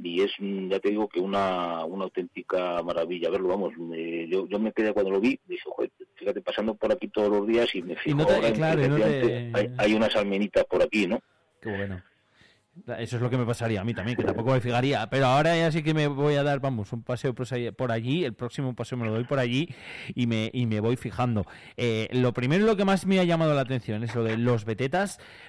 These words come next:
Speaker 2: Lo segundo, vaya historia, porque yo me imagino que al final, Tomás, eh, pues con la historia tal y como nos la, nos la has contado, con la importancia, con tener, eh, esa calle, toda esa zona, con ese, incluso el, eh,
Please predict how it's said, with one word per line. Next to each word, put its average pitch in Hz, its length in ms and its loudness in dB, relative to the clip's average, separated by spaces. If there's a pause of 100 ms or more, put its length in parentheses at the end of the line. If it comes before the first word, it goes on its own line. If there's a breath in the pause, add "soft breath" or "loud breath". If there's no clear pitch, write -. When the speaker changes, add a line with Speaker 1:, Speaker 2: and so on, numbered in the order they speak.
Speaker 2:
Lo 131 160 4
segundo, 123 420 2
vaya 156 360 2
historia, 156 460 2
porque 131 280 -2
yo 110 100 -2
me 131 80 0
imagino 139 420 -2
que 139 120 -4
al 113 60 -2
final, 120 340 -2
Tomás, 117 400 -2 (320 loud breath)
eh, 104 320 -4
pues 110 160 -12
con 98 260 -10
la 90 60 -12
historia 127 340 0
tal 123 140 -2
y 120 60 -2
como 120 200 0
nos 107 240 -4
la, 104 320 -4
nos 110 260 -2
la 113 100 0
has 117 100 -4
contado, 139 420 2
con 123 200 0
la 104 100 -2
importancia, 135 640 0
con 127 140 -2
tener, 110 360 0 (340 loud breath)
eh, 117 400 0
esa 113 280 -8
calle, 131 480 0
toda 123 180 -2
esa 110 160 -6
zona, 131 520 0
con 117 160 -6
ese, 120 420 0
incluso 120 420 -2
el, 120 280 0
eh, 101 260 -10